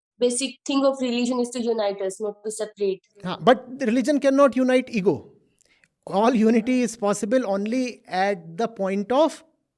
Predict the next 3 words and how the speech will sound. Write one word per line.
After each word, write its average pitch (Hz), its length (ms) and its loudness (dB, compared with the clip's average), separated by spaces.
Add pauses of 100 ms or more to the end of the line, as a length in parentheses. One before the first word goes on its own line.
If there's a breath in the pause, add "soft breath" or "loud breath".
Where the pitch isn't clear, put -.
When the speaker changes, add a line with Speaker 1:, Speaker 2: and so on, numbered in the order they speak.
(1700)
Speaker 2:
among 208 280 2
these 220 240 2
three. 185 440 -2